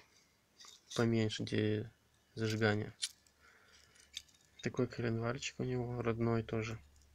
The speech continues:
Тут отверстие для баланса.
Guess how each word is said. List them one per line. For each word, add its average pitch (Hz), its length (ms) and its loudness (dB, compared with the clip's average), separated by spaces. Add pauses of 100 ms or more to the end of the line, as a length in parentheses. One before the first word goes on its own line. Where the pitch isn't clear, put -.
(2250)
Тут - 180 -12
отверстие 123 800 -4 (3000)
для 120 180 -2
баланса. 117 680 0